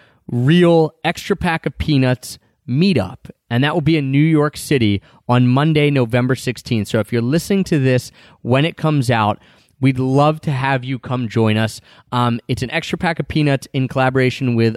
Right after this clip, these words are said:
our buddy Jason from Zero to Travel, um, a meetup there. And we are meeting with our special location Indie members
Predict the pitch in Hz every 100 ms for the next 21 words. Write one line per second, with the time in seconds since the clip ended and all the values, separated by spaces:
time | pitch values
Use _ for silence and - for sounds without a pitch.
0 | - 113 107 120 113 110 180 190 - 131
1 | 131 117 - 143 131 - 123 120 120 113
2 | - - _ - 117 113 123 127 147 143
3 | - 123 120 117 120 117 127 120 127 147
4 | 143 123 113 107 - 131 123 123 110 123
5 | 120 113 - - 147 175 156 127 120 117
6 | 117